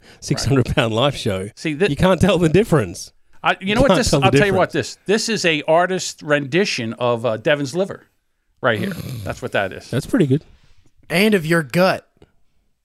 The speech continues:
Speaker 1: Do you know what they made one of the f-, female participants of My Six hundred Pou-, Pound Life do?
Speaker 2: What?
Speaker 1: Shave her face.
Speaker 2: They have to shave? Oh, you know what?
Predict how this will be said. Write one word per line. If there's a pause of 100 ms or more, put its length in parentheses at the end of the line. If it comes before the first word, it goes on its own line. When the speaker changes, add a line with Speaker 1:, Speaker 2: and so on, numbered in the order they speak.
(480)
Speaker 1:
Do
you
know
what
they
made
one
of
the
f-, (140)
female
participants
of
My
Six
hundred
Pou-, (240)
Pound
Life
do? (680)
Speaker 2:
What? (640)
Speaker 1:
Shave
her
face. (1700)
Speaker 2:
They
have
to
shave? (180)
Oh,
you
know
what?